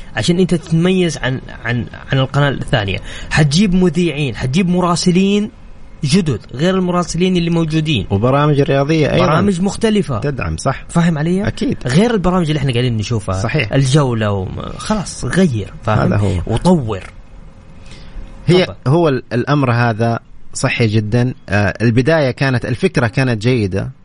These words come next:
Speaker 2: مع ال-، القنوات الرياضية اس اس سي. آه، كان فكرة الموضوع النقل عن طريق ال-، ال-، البث على موضوع الإنترنت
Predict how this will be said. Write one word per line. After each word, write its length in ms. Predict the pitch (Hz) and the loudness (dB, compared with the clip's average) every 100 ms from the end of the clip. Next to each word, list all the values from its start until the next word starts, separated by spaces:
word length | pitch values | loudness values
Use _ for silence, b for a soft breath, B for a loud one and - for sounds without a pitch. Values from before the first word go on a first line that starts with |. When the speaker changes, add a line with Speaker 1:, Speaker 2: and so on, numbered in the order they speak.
| - - - | -20 -20 -8
Speaker 2:
مع 280 | - 101 92 | 0 0 0
ال-، 140 | 98 | 0
القنوات 500 | 92 92 - 110 110 | -2 -4 0 0 2
الرياضية 460 | 104 101 98 98 95 | 2 0 2 2 0
اس 160 | 98 98 | -2 -2
اس 180 | 95 | -2
سي. 180 | - 92 - - B B B B - | 0 -2 -2 -16 B B B B -4
آه، 520 | 90 98 95 92 92 - | 0 2 2 0 0 -2
كان 640 | - 156 160 151 143 135 123 65 76 | 0 2 2 2 0 0 -2 -4 -4
فكرة 540 | 110 - 165 - 139 127 - | -4 0 0 2 0 0 -2
الموضوع 720 | 127 123 127 127 120 147 120 | 0 2 2 2 2 2 2
النقل 500 | 135 139 147 - 131 | 2 2 0 0 0
عن 180 | 104 123 | 2 0
طريق 380 | 113 127 135 120 | 0 0 2 2
ال-، 180 | 123 113 | 2 2
ال-، 240 | 113 101 | 0 0
البث 460 | 107 117 143 - 120 | 0 2 0 0 -2
على 240 | 123 123 | 0 0
موضوع 400 | 127 127 123 123 | 0 0 0 0
الإنترنت 560 | 127 123 - 123 135 | 0 0 0 2 0